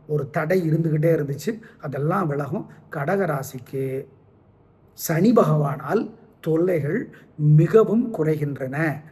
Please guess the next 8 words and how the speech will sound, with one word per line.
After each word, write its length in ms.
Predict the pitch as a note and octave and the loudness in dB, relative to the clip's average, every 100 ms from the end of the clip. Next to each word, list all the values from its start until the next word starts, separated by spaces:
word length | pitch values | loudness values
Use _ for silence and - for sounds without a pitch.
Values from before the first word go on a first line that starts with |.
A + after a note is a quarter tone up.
| - | -20
அப்படிங்கிறத 600 | - C3 D#3 E3+ D3 D#3+ A#3+ | -16 -4 0 0 0 0 0
ஞாபகத்துல 460 | C#3 D3 D3+ C3 | -2 -2 -4 -4
வச்சுக்கோங்க. 440 | B2 - A#2 G#2+ B2+ B2+ - _ _ _ _ _ _ _ - | -8 -14 -18 -16 -16 -16 -20 _ _ _ _ _ _ _ -6
ஒன்பதாம் 460 | E3 F#3+ F#3 E3 | -2 2 2 2
இடத்துக்கு 320 | D#3 D3 D3 C3 | 0 0 -2 -4
போறதுனால 540 | C#3+ D3 C#3+ C#3 D3 C#3 B2+ - - - _ | -4 -4 -4 -6 -4 -6 -8 -14 -20 -20 _
நன்மைகள் 560 | D#3 D#3 G3 G#3+ F#3 F3 E3 - - - - | 0 2 6 6 6 2 -4 -8 -20 -20 -6
வரும், 380 | C#3+ E3 A#3 | 0 2 2